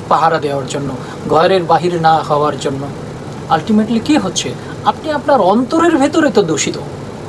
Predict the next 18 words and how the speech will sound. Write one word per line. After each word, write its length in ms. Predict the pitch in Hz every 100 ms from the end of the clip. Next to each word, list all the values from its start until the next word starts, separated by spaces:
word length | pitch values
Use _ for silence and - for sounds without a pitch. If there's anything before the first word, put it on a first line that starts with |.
| - - - -
তো 60 | 156
আল্লাহ 260 | 151 175
তো 80 | 196
অন্তরের 400 | 190 202 262 262
খবর 300 | - 151 139 123
জানেন। 220 | 131 120 - - - - -
আপনি 220 | 147 196
অন্তরে 460 | 185 214 233 277 269
দোষ 340 | 220 233 226
রেখে 320 | 190 160 151
আপনি 220 | 165 220 247
দোষ 220 | 247 214
চাপাচ্ছেন 480 | 247 226 247 269 254
অন্যের 320 | 262 285 262
ঘাড়ে। 220 | 139 123 - - - - - - - -
আপনাকে 500 | - 170 240 240 302 311 - -
লজ্জাস্থান 840 | 160 180 185 240 233 - 254 254 254
এবং 300 | 202 190 220